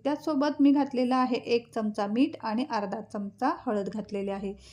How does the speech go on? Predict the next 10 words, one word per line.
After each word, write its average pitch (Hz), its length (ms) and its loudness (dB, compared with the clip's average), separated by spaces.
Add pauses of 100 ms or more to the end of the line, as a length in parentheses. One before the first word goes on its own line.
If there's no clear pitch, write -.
(260)
त्याचसोबत 311 540 0
मी 311 120 4
इथे 285 240 2
घालून 262 320 4
घेणार 226 400 2
आहे 247 320 2 (340)
तिखट 220 340 -6
मसाला 208 440 0
एक 220 320 -2
चमचा. 190 380 -4